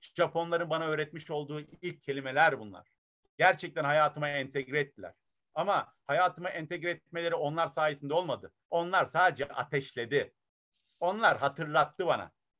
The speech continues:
Şimdi ben şöyle yaptım. Sol tarafta Kaizen'i anlattım. Zen felsefesinden geliyor. Sürekli iyileştirme. Zen, aydınlanmacı bir yaşam felsefesi. İyi ve erdemli insan olmak Zen'in temel öğretisi.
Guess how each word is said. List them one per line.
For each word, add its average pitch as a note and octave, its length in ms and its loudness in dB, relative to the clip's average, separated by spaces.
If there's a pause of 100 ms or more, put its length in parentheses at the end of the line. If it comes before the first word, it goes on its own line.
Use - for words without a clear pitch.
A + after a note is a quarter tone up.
(260)
Şimdi A3 280 -4
ben G#3+ 280 4 (300)
şöyle C#4+ 260 8
yaptım. C3+ 320 0
Sol C#4 380 4
tarafta F#3 520 -2
Kaizen'i D#3+ 400 2
anlattım. A2+ 500 -10 (160)
Zen G#3 300 2
felsefesinden G3 760 0
geliyor. A2 280 -8
Sürekli F#3+ 380 -6
iyileştirme. D3 600 -8 (320)
Zen, F#3 440 2 (240)
aydınlanmacı F#3+ 1000 0 (260)
bir G3 120 -2
yaşam F3 540 2
felsefesi. - 640 -6 (500)
İyi G3+ 280 -6
ve G#3+ 60 4
erdemli F#3+ 640 4
insan G3 340 -2
olmak F#3+ 380 0
Zen'in D#3+ 280 -4
temel F3+ 280 2
öğretisi. C#3 640 -2